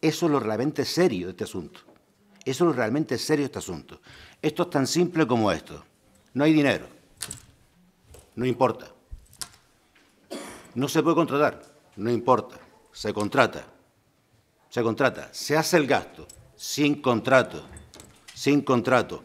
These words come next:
¿Cómo se paga? Hay un reconocimiento injusto al proveedor. Vale,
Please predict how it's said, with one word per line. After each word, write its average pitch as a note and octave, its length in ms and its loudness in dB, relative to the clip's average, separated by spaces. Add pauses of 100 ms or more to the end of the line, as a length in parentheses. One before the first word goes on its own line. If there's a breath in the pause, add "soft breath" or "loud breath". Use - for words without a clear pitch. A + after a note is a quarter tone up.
(140)
¿Cómo D#3+ 260 6
se D#3 160 -2
paga? C3 380 2 (420 loud breath)
Hay B2+ 180 0
un D3+ 120 2
reconocimiento C#3 800 0
injusto A#2+ 640 0 (460 soft breath)
al A#2 180 2
proveedor. B2 560 4 (260)
Vale, G2+ 380 -4